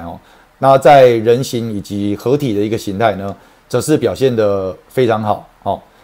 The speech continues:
它基本上呢，就是，怎么说？我觉得它是，呃，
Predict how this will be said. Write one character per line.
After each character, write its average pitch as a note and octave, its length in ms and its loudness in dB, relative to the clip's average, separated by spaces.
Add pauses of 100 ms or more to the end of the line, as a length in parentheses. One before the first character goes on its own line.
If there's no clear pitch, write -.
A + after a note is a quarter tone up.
(140)
它 D#3 120 4
基 E3 140 0
本 C#3 140 4
上 D3 200 4
呢， A#2 220 -2
就 B2 140 -4
是， A#2+ 420 -2 (380)
怎 - 100 -12
么 G#2 80 -6
说？ C3 160 4
我 G#2 140 2
觉 B2+ 120 -2
得 C#3 80 4
它 E3 140 8
是， C#3 400 -2 (260)
呃， G2 480 -2